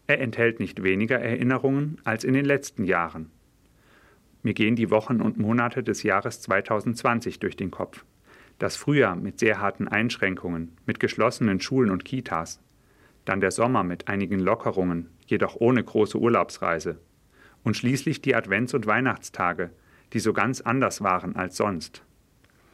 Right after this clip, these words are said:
Auch viele Fotos in meinem Schuhkarton sind anders als sonst. Nur wenige Gäste auf den Geburtstagsfotos,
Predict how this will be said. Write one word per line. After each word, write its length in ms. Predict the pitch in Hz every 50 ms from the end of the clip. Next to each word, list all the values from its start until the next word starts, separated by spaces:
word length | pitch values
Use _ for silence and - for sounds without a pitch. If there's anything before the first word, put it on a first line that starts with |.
| _ _ - _
Auch 160 | - 113 110
viele 260 | - - 160 147 165 160
Fotos 380 | - 156 156 - 120 104 -
in 120 | - 113 101
meinem 220 | 101 95 98 98
Schuhkarton 680 | 95 - 107 98 - 113 98 - - - 95 90 90 98
sind 260 | - 113 98 98 -
anders 320 | 113 123 117 98 - -
als 220 | - 95 90 - -
sonst. 420 | 101 95 95 82 - - - - _ _ _ _ _ - - - - _ _ _
Nur 160 | - 110 104
wenige 340 | 95 110 127 135 113 98 90
Gäste 380 | - 110 117 117 - - 113 90
auf 120 | 92 -
den 120 | - 101
Geburtstagsfotos, 1120 | 92 98 90 - 139 139 - - - 90 - - - - 104 90 - - 85 80 - -